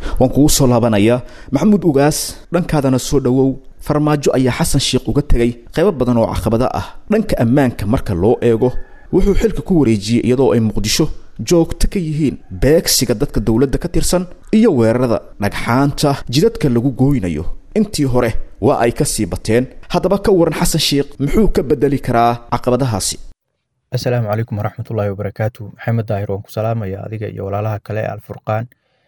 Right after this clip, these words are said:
Speaker 2: iyo dhegeystayaasha iyo walaalka barnaamijka nagala qayb galaya Doctor Xanafiba. Een, haddaan su-aasha u soo laabto, sidaan wada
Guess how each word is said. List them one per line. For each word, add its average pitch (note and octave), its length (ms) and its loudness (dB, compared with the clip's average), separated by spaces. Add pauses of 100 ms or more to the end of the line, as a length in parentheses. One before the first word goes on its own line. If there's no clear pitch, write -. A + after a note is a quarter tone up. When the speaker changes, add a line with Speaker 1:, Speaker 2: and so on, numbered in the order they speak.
(320)
Speaker 2:
iyo A2 180 -6
dhegeystayaasha G#2+ 720 -4
iyo G#2 240 -4
walaalka A2+ 320 -2
barnaamijka G#2+ 520 -6
nagala G2+ 320 -8
qayb G2 180 -6
galaya G2+ 280 -6
Doctor - 280 -10
Xanafiba. G#2+ 440 -6 (320)
Een, A#2 200 -2
haddaan A#2+ 280 -2
su-aasha B2 380 -4
u B2 80 -6
soo A2 160 -4
laabto, G2 440 -4 (280)
sidaan C#3+ 340 0
wada A2 160 0